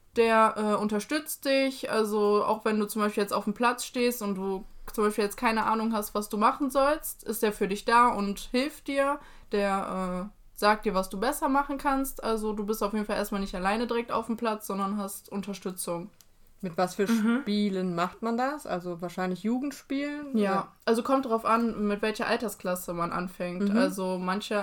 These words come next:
Speaker 1: äh, haben auch, also zum Beispiel jetzt der über fünfzig, der hat jetzt, glaub ich, kein Jugendspiel mehr bekommen, sondern
Speaker 2: Mhm.
Speaker 1: ein Herrenspiel, aber dann in der Kreisliga C oder so. Also
Speaker 2: Mhm.
Speaker 1: ja, ich hab auf jeden Fall ein Jugendspiel. Ich glaub, mein erstes war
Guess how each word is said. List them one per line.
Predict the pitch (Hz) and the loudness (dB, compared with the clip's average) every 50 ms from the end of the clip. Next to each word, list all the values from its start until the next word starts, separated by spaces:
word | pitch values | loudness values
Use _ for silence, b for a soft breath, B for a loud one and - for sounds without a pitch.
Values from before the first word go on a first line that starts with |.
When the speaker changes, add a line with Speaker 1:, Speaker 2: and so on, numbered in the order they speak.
| 190 - - | -2 -4 -6
Speaker 1:
äh, | - 196 196 196 196 196 214 220 - - | -6 -4 -4 -4 -4 -6 -6 -8 -4 2
haben | 214 208 208 202 208 208 | 4 4 4 4 2 0
auch, | - 202 196 202 202 202 - - | -2 0 0 -2 -2 -4 -6 -8
also | - 190 190 185 | -6 -6 -6 -6
zum | 185 - 190 190 | -6 -6 -6 -6
Beispiel | 196 214 196 | -4 -6 -6
jetzt | 180 - - | -6 -6 -6
der | 190 185 180 185 | -4 -4 -4 -4
über | 202 190 190 185 | -4 -2 -2 -4
fünfzig, | 185 - 214 220 226 - - - 233 233 226 | -2 -4 -6 -6 -6 -6 -6 -6 -6 -4 -2
der | - 202 | -4 -4
hat | 202 | -2
jetzt, | 208 202 - - | -4 -6 -8 -8
glaub | - 190 190 190 190 | -6 -4 -4 -4 -4
ich, | 196 - - | -6 -10 -8
kein | - 190 202 214 233 | -4 -2 0 0 2
Jugendspiel | 240 247 247 247 - - 254 247 | 2 2 0 0 -2 -4 -2 0
mehr | 247 240 226 | 2 2 2
bekommen, | 233 233 - 247 226 220 | 0 0 0 -2 -2 0
sondern | 214 208 202 196 220 | 2 4 4 6 6
Speaker 2:
Mhm. | 247 208 | 4 4
Speaker 1:
ein | 208 | 2
Herrenspiel, | 214 214 226 254 254 254 - - - 254 240 - | 0 0 0 -2 -4 -6 -6 -6 -4 -2 -2 0
aber | 165 170 170 | 0 -2 -2
dann | 175 175 170 170 175 - | -2 -2 -4 -4 -6 -8
in | - - | -10 -10
der | 175 175 180 | -10 -10 -10
Kreisliga | - - 175 175 175 - 170 170 160 160 | -8 -8 -8 -8 -6 -6 -6 -6 -6 -8
C | 160 - - - 190 196 208 214 202 | -8 -10 -10 -8 -4 -2 0 0 -2
oder | 202 196 196 190 196 | -2 -2 -4 -4 -4
so. | 190 196 196 196 196 | -4 -6 -8 -8 -6
Also | - - 190 202 190 190 | -2 0 2 2 2 2
Speaker 2:
Mhm. | 180 202 196 b b b b b b b b b b b b _ | 0 -2 -6 b b b b b b b b b b b b _
Speaker 1:
ja, | - 190 180 151 | -2 -2 0 0
ich | 214 214 262 | -2 -2 -2
hab | 247 - - - | -2 -2 -4 -6
auf | 214 - | -4 -2
jeden | 226 220 | -2 0
Fall | 208 226 208 | 0 0 0
ein | 202 196 | 0 0
Jugendspiel. | 190 208 208 208 202 - - - - 185 | 0 0 0 0 -2 -2 -6 -6 -6 -6
Ich | 185 185 | -6 -4
glaub, | - 202 190 | -4 -4 -4
mein | - 208 208 202 208 | -2 -4 -4 -6 -6
erstes | - 214 226 254 269 262 - - 240 233 - - - 247 | -4 -4 -4 -4 -4 -6 -8 -8 -8 -8 -8 -10 -8 -4
war | 214 214 208 208 208 208 - - | -2 -2 0 0 -2 -4 -6 -10